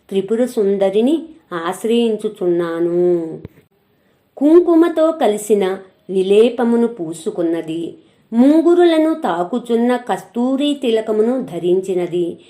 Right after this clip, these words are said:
చిరునవ్వులతో కలిసిన కన్నులు కలది. పుష్పబాణమును, చెరకు వింటిని,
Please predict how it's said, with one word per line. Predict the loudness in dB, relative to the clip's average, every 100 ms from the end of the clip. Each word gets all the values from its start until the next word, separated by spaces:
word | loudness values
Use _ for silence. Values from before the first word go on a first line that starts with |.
| _ _ -2
చిరునవ్వులతో | 0 4 4 6 4 2 4 2 2 -2
కలిసిన | -2 -4 -4 -4 -4
కన్నులు | -4 -2 -2 0 0
కలది. | -2 -6 -8 -6 -2 -2 -6 -18 _ _ _ _ _ _ _ _ -6
పుష్పబాణమును, | -6 -4 -4 0 0 2 0 0 2 2 0 -2 -16 _ _ _ -2
చెరకు | 2 2 0
వింటిని, | 0 2 2 2 0 4 6 4